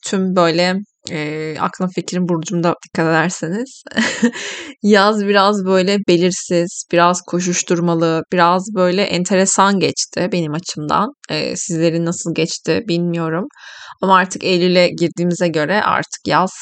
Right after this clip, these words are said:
e, bir nevi bitmiş, e, sayabiliriz artık.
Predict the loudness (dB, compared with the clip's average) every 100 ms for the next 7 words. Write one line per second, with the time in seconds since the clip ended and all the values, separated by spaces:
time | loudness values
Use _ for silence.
0 | -8 -4 -2 0 2 2 2 0 2 -2
1 | 0 0 2 0 -2 -10 _ _ -2 -2
2 | -2 -4 0 2 4 2 0 -2 -6 -4
3 | -4 -4 -6 -4